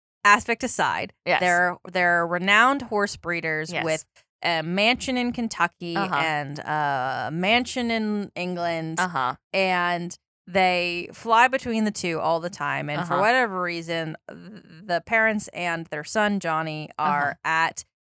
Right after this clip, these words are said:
Speaker 1: i-, their English house.
Speaker 2: Yeah.
Speaker 1: Um, they've put on fake accents to impress the neighbors.
Speaker 2: <laughs>
Speaker 1: But Johnny actually has a regular
Speaker 2: I feel
Speaker 1: accent.
Speaker 2: like he has a real
Speaker 1: 'Cause,
Speaker 2: accent.
Speaker 1: 'cause he grew up, I would
Speaker 2: Yeah.
Speaker 1: assume, in England for whatever
Speaker 2: Uh-huh.
Speaker 1: reason.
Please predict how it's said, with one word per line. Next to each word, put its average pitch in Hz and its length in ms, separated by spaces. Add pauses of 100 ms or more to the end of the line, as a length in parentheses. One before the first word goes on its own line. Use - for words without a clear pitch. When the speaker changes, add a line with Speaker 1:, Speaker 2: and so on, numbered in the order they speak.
Speaker 1:
i-, 175 160
their 180 200
English 180 380
house. 156 460
Speaker 2:
Yeah. 160 240 (260)
Speaker 1:
Um, 165 420
they've 170 400
put 233 160
on 202 320
fake 214 280
accents 180 440
to - 80
impress 170 280
the 175 60
neighbors. 143 520
Speaker 2:
<laughs> 233 60 (640)
Speaker 1:
But 202 240
Johnny 220 280
actually 196 280
has 185 200
a 170 60
regular 180 420
Speaker 2:
I 160 60
feel 180 80
Speaker 1:
accent. 208 200
Speaker 2:
like 220 120
he 226 80
has 202 180
a 170 60
real 170 220
Speaker 1:
'Cause, 285 240
Speaker 2:
accent. 156 120
Speaker 1:
'cause 262 200
he 247 260
grew 196 240
up, - 260
I 175 140
would 196 80
Speaker 2:
Yeah. 151 180
Speaker 1:
assume, 147 320
in 160 120
England 151 380
for 160 80
whatever 151 240
Speaker 2:
Uh-huh. 143 60
Speaker 1:
reason. 151 320